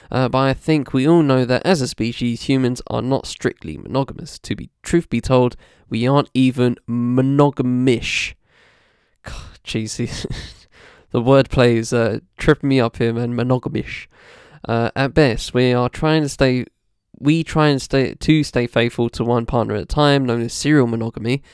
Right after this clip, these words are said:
Uh, but even then, we're not great at it. A twenty nineteen literature review on human mating patterns, con-, <laughs> what the fuck? A literature review on mating patterns, okay, um, concluded that, quote, "While there are many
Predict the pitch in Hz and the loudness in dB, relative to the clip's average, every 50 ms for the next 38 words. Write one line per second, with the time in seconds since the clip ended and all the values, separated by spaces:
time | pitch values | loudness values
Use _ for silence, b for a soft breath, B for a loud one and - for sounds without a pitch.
0 | b b b b b b b 113 120 117 117 120 - - - 135 139 131 127 127 | b b b b b b b -2 -2 -2 -2 -2 -4 0 2 2 2 2 0 -2
1 | 127 120 113 135 139 135 131 127 120 - - 123 123 123 127 104 - - 135 139 | -2 0 2 2 4 4 2 0 -2 -4 -4 -2 -2 0 0 -2 0 2 2 2
2 | 135 - - - - - - - - - _ b b b b b b 127 - - | 2 2 -2 -4 -8 -8 -8 -10 -12 -14 _ b b b b b b -8 -4 -2
3 | 127 123 123 120 123 123 123 117 - - 120 120 120 143 165 - - - - - | 0 0 0 0 0 -2 -2 -4 -4 -4 -4 -2 0 -2 -2 -2 -6 -10 -6 -4
4 | 113 107 110 110 - - 113 127 143 135 104 120 120 - - 127 127 123 113 117 | -4 -4 -4 -6 -6 -4 -2 0 0 0 -2 -4 -4 0 2 2 2 2 0 0
5 | 123 127 135 139 131 - - 117 113 - - 123 76 71 110 117 120 117 - - | 0 0 0 0 -2 -2 -4 -4 -4 -4 -4 -4 -4 -4 -6 -8 -8 -10 -10 -8
6 | - 117 113 - - 131 - - - - 113 135 147 - - - - - - 175 | -6 -6 -6 -8 -10 -14 -14 -14 -14 -10 -8 -8 -8 -8 -10 -14 -16 -8 -4 -4
7 | 175 - - - B B B B B B B 87 98 123 127 - - - - 113 | -4 -4 -6 -16 B B B B B B B -6 -2 -4 -4 -4 -6 -10 -8 -8
8 | 107 107 - - 110 104 101 107 110 110 101 98 - - - 127 127 - - 147 | -8 -8 -8 -8 -8 -8 -8 -8 -8 -8 -8 -8 -8 -8 -8 -8 -8 -10 -10 -10
9 | 143 - - 139 - B B B B B B B B 120 123 120 120 - 135 117 | -8 -6 -8 -8 -8 B B B B B B B B -2 -2 0 0 -2 -4 -2
10 | - 147 147 143 131 123 120 117 127 131 131 - - - - 156 151 156 139 - | 2 2 4 4 4 0 -2 0 2 2 2 2 0 -2 0 2 4 4 4 2
11 | - 143 156 160 170 170 160 156 151 139 131 139 135 135 131 139 165 180 180 160 | 2 2 4 4 4 4 4 2 2 4 4 2 2 2 2 2 2 4 4 4
12 | 143 | 2